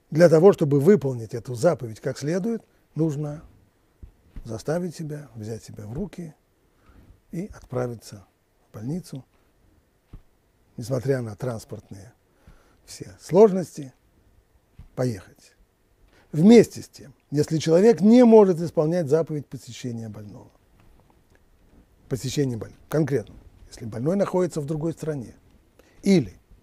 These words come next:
к-, как, например, сейчас во время эпидемии, когда не разрешают посещать больных, не пускают к нему,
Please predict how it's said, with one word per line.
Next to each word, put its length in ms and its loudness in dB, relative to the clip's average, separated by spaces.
к-, 640 -18
как, 180 -10
например, 400 0
сейчас 340 4
во 120 0
время 340 0
эпидемии, 640 -2
когда 380 -8
не 280 -6
разрешают 540 0
посещать 400 -16
больных, 420 -18
не 80 -10
пускают 480 -6
к 100 -20
нему, 160 -20